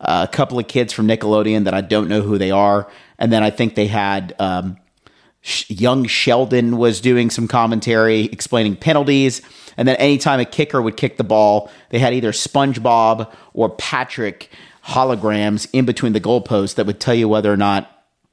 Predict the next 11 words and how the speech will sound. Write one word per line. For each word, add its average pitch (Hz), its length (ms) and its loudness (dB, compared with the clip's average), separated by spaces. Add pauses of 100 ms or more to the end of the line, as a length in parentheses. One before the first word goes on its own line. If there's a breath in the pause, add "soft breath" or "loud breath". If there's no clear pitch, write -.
(340)
the 113 140 -6
field 120 240 2
goal 107 160 0
kicker 104 360 -2
had 98 200 -6
made 104 240 0
the 92 80 -10
kick, - 480 -8 (360 loud breath)
uh, - 260 -4
or 101 180 -4
not. 90 400 -8